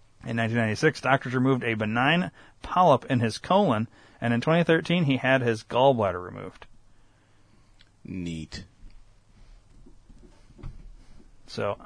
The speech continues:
Speaker 1: I don't know. To me, it
Speaker 2: Interesting.
Speaker 1: doesn't look like the same fucking person,
Speaker 2: No.
Speaker 1: facelift or not. I mean, looks like two different people to me.
Speaker 2: Yeah, me too.
Speaker 1: But it could be. I don't know.
Speaker 2: I don't know. Everybody's had a facelift, so I don't know.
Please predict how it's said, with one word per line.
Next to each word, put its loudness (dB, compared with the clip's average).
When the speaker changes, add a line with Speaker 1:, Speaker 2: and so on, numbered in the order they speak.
Speaker 1:
I 0
don't 6
know. 0
To 2
me, 4
it 8
Speaker 2:
Interesting. 2
Speaker 1:
doesn't 8
look 6
like 8
the 2
same 6
fucking 4
person, 2
Speaker 2:
No. -8
Speaker 1:
facelift 2
or 2
not. 4
I -6
mean, -2
looks -4
like 0
two -4
different -4
people -8
to -12
me. -10
Speaker 2:
Yeah, -10
me -16
too. -16
Speaker 1:
But 0
it 0
could 4
be. 4
I 4
don't 2
know. 2
Speaker 2:
I -10
don't -6
know. -6
Everybody's -6
had -4
a -8
facelift, -10
so -14
I -10
don't -10
know. -10